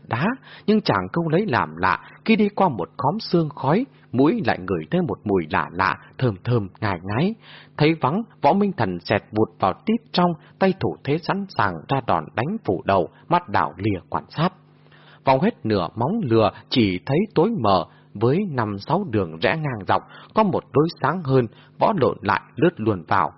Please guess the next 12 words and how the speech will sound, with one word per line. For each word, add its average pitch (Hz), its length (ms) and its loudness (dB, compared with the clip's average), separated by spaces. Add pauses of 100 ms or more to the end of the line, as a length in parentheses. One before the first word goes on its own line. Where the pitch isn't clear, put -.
(240)
chừng 151 180 0
năm 196 240 0
thước 262 160 0 (180)
gặp 107 200 -2
một - 160 -2
hành 85 300 -8
lang 92 280 -4
tối, 131 180 2 (180)
khói 170 140 2
sương 175 300 -2
mờ 95 200 -2
mịt, 95 200 2